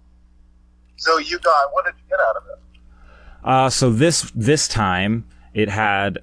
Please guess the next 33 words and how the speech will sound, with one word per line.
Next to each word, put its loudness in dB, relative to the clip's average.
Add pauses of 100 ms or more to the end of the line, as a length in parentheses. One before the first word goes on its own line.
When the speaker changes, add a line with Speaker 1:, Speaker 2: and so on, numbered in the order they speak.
(120)
Speaker 2:
um, 2 (140)
uh, 0 (760)
it's -2
a 2
washed 0
coffee, -4
so -2
the -2
acidity 0
is -2
pretty -4
high, -6 (120)
but -2
it 0
had 0
a, 0
uh, -4
lemon, 0
more 0
of -2
a 0
lemon 0
acidity -2
to 0
it, 0 (580)
and 0
then, 0 (400)
um, -2
it 2
was 0
more 2
green 2
grape, 0